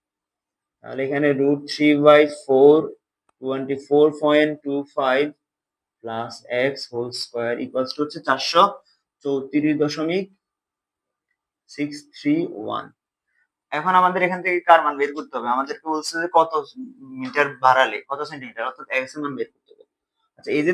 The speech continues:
three by four-টা আছে, আমি যদি এটাকে ওই পাশে কনভার্ট করি, তাহলে এখানে আছে গুণ অবস্থায়, ওইখানে থেকে কি হবে? ভাগ হবে। তার মানে ফোরটা আবার তুমি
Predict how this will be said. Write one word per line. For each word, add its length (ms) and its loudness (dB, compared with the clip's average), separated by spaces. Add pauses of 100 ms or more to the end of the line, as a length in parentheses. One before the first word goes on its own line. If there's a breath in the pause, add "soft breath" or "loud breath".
three 200 2
by 160 2
four-টা 300 0
আছে, 160 -4
আমি 160 -6
যদি 180 -8
এটাকে 260 -6 (100)
ওই 160 -2
পাশে 160 6 (100)
কনভার্ট 320 2
করি, 180 -6
তাহলে 220 0
এখানে 200 -2
আছে 180 -8
গুণ 160 -8
অবস্থায়, 280 0
ওইখানে 220 -8 (120)
থেকে 160 4
কি 100 -4
হবে? 120 0 (140)
ভাগ 180 6
হবে। 140 2 (440)
তার 140 4
মানে 120 -2 (160)
ফোরটা 380 6 (640 loud breath)
আবার 180 8 (100)
তুমি 140 -4